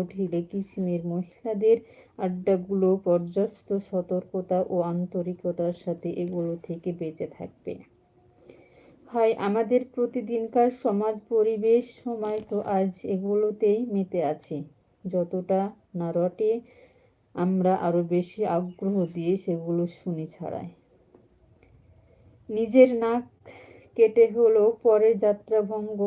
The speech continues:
করাতে আমাদের পত্তি থাকে না। কি দুর্ভাগ্য, প্রকৃত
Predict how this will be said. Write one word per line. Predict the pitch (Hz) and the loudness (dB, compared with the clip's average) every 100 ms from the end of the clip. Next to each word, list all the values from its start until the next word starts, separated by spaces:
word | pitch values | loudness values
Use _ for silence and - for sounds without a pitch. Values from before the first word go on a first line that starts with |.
| 202 | 0
করাতে | 196 196 196 202 180 - - - | 0 0 0 -2 -2 -8 -18 -8
আমাদের | 190 196 202 - - - 226 190 202 - _ _ _ - | -4 -4 -8 -18 -20 -4 4 4 2 -8 _ _ _ -4
পত্তি | 202 - 202 | -4 -4 -8
থাকে | 202 185 - 170 | -8 -10 -8 -8
না। | 139 - _ _ _ _ | -8 -12 _ _ _ _
কি | 208 185 | -8 -4
দুর্ভাগ্য, | 185 185 190 190 175 175 180 | -2 -4 -4 -6 -4 -6 -8
প্রকৃত | - 175 - 196 | -6 -8 -8 -12